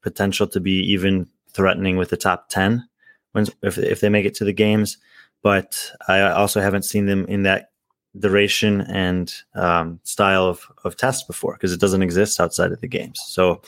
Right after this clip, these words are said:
it's, uh, you know, it's fun to put those guys up there, but I, I like to go with the guys that I, I know can do it and have done it many times,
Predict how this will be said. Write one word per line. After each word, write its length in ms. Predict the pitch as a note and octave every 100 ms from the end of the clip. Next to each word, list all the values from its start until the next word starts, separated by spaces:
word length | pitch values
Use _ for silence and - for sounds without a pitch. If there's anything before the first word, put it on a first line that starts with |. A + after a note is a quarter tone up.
| - - - -
it's, 200 | F#2+ -
uh, 380 | G2+ G2 F#2+ F#2 - _
you 80 | G2
know, 140 | F2
it's 140 | F2 -
fun 180 | B2
to 80 | A2
put 160 | A2+ A2
those 160 | G#2
guys 180 | G2+ F#2
up 200 | A#2+ B2+
there, 120 | G2+
but 300 | F2 F#2 F2+
I, 220 | E2+ G2 - -
I 60 |
like 200 | F#2+ G2+ -
to 80 |
go 100 | G2
with 140 | F#2+ -
the 60 |
guys 200 | F#2 F2+
that 100 | F2
I, 160 | F2+ F2 -
I 100 | F#2+
know 280 | F#2+ G2 G2+
can 180 | - F#2
do 180 | G2 G2
it 140 | F#2
and 100 | F2+
have 220 | F2+ F#2+
done 160 | E2+ F2+
it 60 | F#2
many 240 | F2+ F2
times, 520 | - F2+ E2+ - -